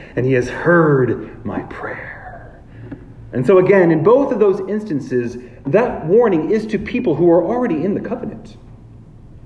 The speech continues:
And we sin every day. So of course we should confess our sins at the start of the service. Of course we should throw open the windows of our souls and allow the stench of any stagnant sin to be blown out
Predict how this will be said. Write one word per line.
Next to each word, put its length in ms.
And 80
we 80
sin 200
every 200
day. 560
So 180
of 100
course 260
we 80
should 160
confess 380
our 120
sins 500
at 100
the 80
start 280
of 80
the 80
service. 460
Of 240
course 420
we 120
should 420
throw 340
open 280
the 80
windows 420
of 100
our 140
souls 640
and 140
allow 580
the 260
stench 440
of 120
any 200
stagnant 640
sin 260
to 60
be 100
blown 380
out 400